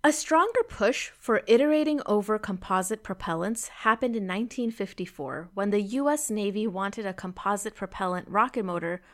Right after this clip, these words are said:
for their ballistic missiles. The first one in this effort was called Polaris A one. For the oxidizer, ammonium perchlorate replaced potassium perchlorate, which I mentioned earlier. And this was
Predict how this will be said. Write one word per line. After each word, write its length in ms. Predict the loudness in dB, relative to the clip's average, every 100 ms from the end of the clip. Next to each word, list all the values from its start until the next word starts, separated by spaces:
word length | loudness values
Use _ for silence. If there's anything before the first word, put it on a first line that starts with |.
| _
for 220 | 0 2
their 140 | 2
ballistic 520 | 2 2 0 -2 -8 -6
missiles. 580 | -8 -8 -10 -12 -14 -18 _ _ -20 _ _ _ _
The 80 | -4
first 420 | 2 2 2 0
one 160 | 0 2
in 60 |
this 220 | 0 0 -2
effort 320 | -2 -4 -4
was 160 | -6
called 360 | -4 -2 -2 -4
Polaris 840 | -6 -2 2 4 2 0 -4 -8 0
A 240 | 4 4 4
one. 460 | 0 -2 -4 -12 -16 _ _
For 240 | -2 0
the 100 | 6 6
oxidizer, 800 | 6 4 -2 -2 -4 -6 -6 -8 _
ammonium 480 | 2 4 4 2 -2
perchlorate 800 | -4 -6 -4 0 2 4 2 -2
replaced 680 | -6 -8 -4 -4 -2 -6 -10
potassium 640 | -12 -4 0 0 0 -4 -6
perchlorate, 720 | -10 -12 -8 -8 -8 -8 -12 _ _ _ _ _ -6
which 160 | -2
I 60 | 0
mentioned 380 | 0 -4 -8 -6
earlier. 520 | -4 -4 -6 -10 -10 0
And 220 | 2 2
this 220 | 0 2
was 340 | 2 2 -2